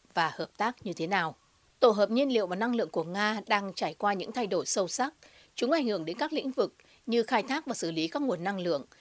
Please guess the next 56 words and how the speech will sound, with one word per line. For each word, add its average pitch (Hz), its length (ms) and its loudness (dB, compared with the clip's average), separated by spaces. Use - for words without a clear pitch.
dịch 233 160 -4
vụ 240 120 6
hậu 233 280 0
cần, 175 300 2
hợp - 240 -2
tác 254 240 -2
với - 80 0
các - 180 0
đối 185 120 0
tác 254 220 -4
nước 277 160 0
ngoài. 175 340 -4
Bởi 196 160 4
vậy, 180 240 4
đảm 214 160 6
bảo 185 120 6
thị 190 160 -2
trường 196 260 0
nội 185 160 0
địa, 175 260 0
tăng 233 180 0
giá 202 120 0
trị - 200 -4
gia 214 160 4
tăng 208 260 -2
của 175 100 -6
sản 156 220 -4
phẩm 165 300 -2
và 226 80 4
đạt 226 180 8
được 214 140 0
chủ 185 280 2
quyền 185 260 4
về 175 100 0
tổ 170 180 0
hợp - 180 -4
nhiên 214 220 0
liệu 180 180 0
và 170 100 -8
năng 185 200 -6
lượng, 170 240 -4
cùng 226 160 6
với 240 100 6
việc 254 180 6
mở 180 200 2
rộng 175 260 0
địa 175 100 2
lý 160 120 -2
xuất - 220 -4
khẩu 165 280 0
là 226 180 4
những 220 180 -2
ưu 294 140 -2
tiên 233 260 4
của 156 180 -2
Nga 170 360 -2